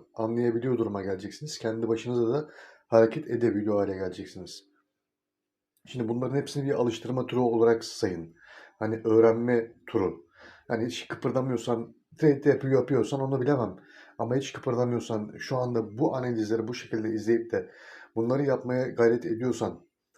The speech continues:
benim gördüklerimi görebiliyorsan, madem sen beni izliyordun YouTube'da,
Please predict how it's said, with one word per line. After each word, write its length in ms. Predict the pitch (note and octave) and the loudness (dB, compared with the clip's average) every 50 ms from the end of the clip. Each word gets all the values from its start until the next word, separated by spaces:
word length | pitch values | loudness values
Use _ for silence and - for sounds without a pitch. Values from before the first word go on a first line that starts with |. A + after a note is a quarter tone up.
| - - - _ _ _ _ _ - | -20 -20 -20 _ _ _ _ _ 4
benim 240 | A2+ A#2+ D3 D3 D3 | 4 6 6 4 2
gördüklerimi 540 | C#3 C#3 C3 C3 B2+ - - B2 C3 C#3+ A#2+ | 0 0 0 -2 -2 -4 -4 -4 -4 -2 0
görebiliyorsan, 680 | A#2 A2+ A2+ G#2+ A2+ A2+ B2 B2 A2 - - F2+ F2+ - _ _ - | 2 2 2 2 0 0 -2 -2 -2 -2 -4 -8 -8 -10 _ _ -2
madem 320 | G#2 A2+ A#2+ D3 D#3 D3 | 0 2 2 2 0 0
sen 220 | - D#3 C3+ C3 | -2 -4 -4 -2
beni 140 | C3 C3+ C3+ | -4 -6 -4
izliyordun 420 | A#2 E3+ E3+ A2+ B2 C3 B2 B2 A#2 | -2 -2 -2 0 0 0 0 0 -2
YouTube'da, 560 | G#2 G#2 G#2 - - - _ - G#2+ - | -2 -4 -6 -8 -12 -12 _ -8 -8 -8